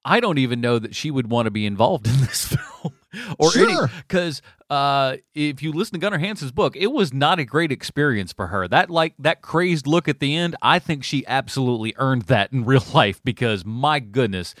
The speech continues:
Speaker 1: they put her through absolute hell on that movie, actually physically cut her in one scene. So I, again,
Speaker 2: Yeah.
Speaker 1: I don't know how she's
Speaker 2: Oh,
Speaker 1: coming
Speaker 2: no.
Speaker 1: back to this movie.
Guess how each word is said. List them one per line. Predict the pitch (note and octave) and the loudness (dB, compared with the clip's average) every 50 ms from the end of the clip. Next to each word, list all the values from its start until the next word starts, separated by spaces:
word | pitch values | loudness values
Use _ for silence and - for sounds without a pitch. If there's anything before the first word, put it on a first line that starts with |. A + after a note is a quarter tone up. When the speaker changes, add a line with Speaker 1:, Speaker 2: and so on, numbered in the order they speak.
| - - - - - | -20 -20 -20 -20 -16
Speaker 1:
they | B2 A2 C#3+ D3+ | -4 0 0 0
put | D3 C#3 - D#3+ C#3 A#2+ | 0 0 -2 -2 -2 -2
her | B2+ C3+ B2+ B2 | -2 -2 -2 -2
through | - - A#2 A#2+ B2 - - | -4 -6 -6 -6 -6 -4 -2
absolute | B2+ C3 C3+ A#2+ - - C3 B2 B2 B2 - | 0 0 0 0 -2 -4 -2 -2 -2 -4 -4
hell | - G2+ A#2 A2+ A2 A2+ | -6 -4 -2 -2 0 -2
on | A2+ G#2+ G#2+ | -2 -2 -2
that | G#2+ G2+ - | -4 -4 -2
movie, | G#2 G#2+ G#2+ G2+ G#2+ G#2+ G#2+ - | -4 -4 -4 -2 -4 -6 -6 -2
actually | - C3 D#3 - - - F#3+ E3 D#3 C#3+ | -2 0 0 -2 -4 -4 -2 -2 -2 -2
physically | - E3 D#3 C#3 D3 C#3+ C#3 D3 C#3 | -2 -2 -2 -2 -4 -4 -2 -4 -4
cut | C3+ - - C#3 B2+ A2 | -2 -2 -2 -2 -2 -2
her | G2 C3 B2+ B2 B2 B2 | -2 -2 0 0 -2 -4
in | A#2+ B2 A#2+ A#2+ | -4 -6 -6 -6
one | A2+ A#2 A#2 A#2 A2+ | -4 -4 -4 -4 -6
scene. | G#2+ - - B2 A#2+ A#2 A#2 A2+ G#2+ | -8 -8 -6 -6 -4 -4 -6 -6 -8
So | G2+ - B2+ A#2 A2+ A2 G#2 - - A#2+ - _ | -6 -2 -2 0 0 -2 -2 -6 -10 -16 0 _
I, | - C#4 C4 F#3 F#3 | 2 4 4 2 0
again, | - - A3+ | 0 0 2
Speaker 2:
Yeah. | G#3 D3+ - - | 2 2 4 4
Speaker 1:
I | F#3+ | 4
don't | C4 A#3+ F#3 | 4 2 0
know | F3 D#3+ C#3 | -2 -2 0
how | C3+ D#3 D3+ C#3+ | 0 0 0 0
she's | C3 - D3 C3+ - - | -2 -2 -6 -2 2 4
Speaker 2:
Oh, | C3 | 4
Speaker 1:
coming | C3 F#2 A#2 - | 4 4 4 2
Speaker 2:
no. | F2+ F#2+ | 4 4
Speaker 1:
back | - A2+ - - | 4 4 4 2
to | A#2+ A2 | -4 -6
this | G#2 G#2 F#2 - | -6 -6 -6 -4
movie. | A2+ A2 G#2 F#2 E2 D#2 D#2+ | -4 -4 -4 -4 -6 -10 -16